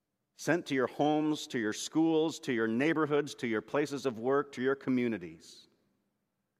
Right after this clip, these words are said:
with this purpose, this mission to share Jesus with somebody else. Oh, I don't know how to do that. But let me give you a tip.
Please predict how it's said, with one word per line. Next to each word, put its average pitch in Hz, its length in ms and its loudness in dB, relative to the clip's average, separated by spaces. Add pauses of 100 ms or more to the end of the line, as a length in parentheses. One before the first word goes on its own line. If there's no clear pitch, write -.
(380)
with 175 220 4
this 170 360 4
purpose, - 680 0
this 156 380 2
mission 156 680 0 (260)
to 170 100 2
share 175 480 2
Jesus 139 520 0
with 123 100 -6
somebody 113 500 -2
else. - 560 -10 (2750)
Oh, 92 60 -12
I 87 100 -8
don't 95 120 -8
know 101 80 -8
how 104 100 -4
to 98 80 -4
do 117 180 -6
that. - 420 -12 (1080)
But 101 80 -6
let 123 100 0
me 139 100 2
give 117 200 -2
you 117 100 -2
a 107 40 -4
tip. - 340 -14